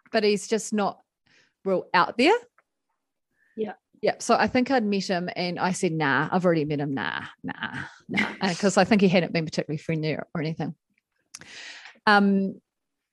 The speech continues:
Speaker 1: oh my gosh, I'm getting old 'cause I'm struggling to remember exactly. But because we had this night out and we went back to his house,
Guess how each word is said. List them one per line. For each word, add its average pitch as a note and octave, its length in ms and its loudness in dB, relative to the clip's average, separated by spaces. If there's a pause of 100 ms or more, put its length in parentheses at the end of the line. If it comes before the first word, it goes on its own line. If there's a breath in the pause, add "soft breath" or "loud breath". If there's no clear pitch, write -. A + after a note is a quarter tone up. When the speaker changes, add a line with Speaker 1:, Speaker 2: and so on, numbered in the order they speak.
(480)
Speaker 1:
oh A#3 80 -4
my B3 100 0
gosh, A3+ 680 2 (460)
I'm B3 80 0
getting E4 320 6
old F#3 420 8
'cause A3 380 2
I'm A3+ 160 6
struggling A#3+ 460 6
to B3+ 120 6
remember G3 320 6
exactly. E3+ 680 -2 (800 loud breath)
But G#3+ 240 4 (3000 soft breath)
because A#3+ 240 -2
we C4 100 4
had C4+ 220 4
this C4+ 220 2
night A3 400 2
out G3 420 0 (160)
and F#3+ 340 -4 (1500 soft breath)
we A3 120 8
went F#3+ 400 4
back G#3+ 160 6
to A3 80 0
his G3+ 300 2
house, F#3+ 520 2